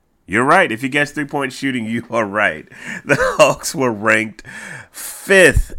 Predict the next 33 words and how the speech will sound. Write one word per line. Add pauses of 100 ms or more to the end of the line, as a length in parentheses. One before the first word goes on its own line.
in
three-point
shooting, (400)
uh,
as
far
as
the
bench
unit
is
concerned
last
season,
which
was
really
good.
I
didn't
think
it
was
like,
I
didn't
think
they
were
gonna
be
that
high.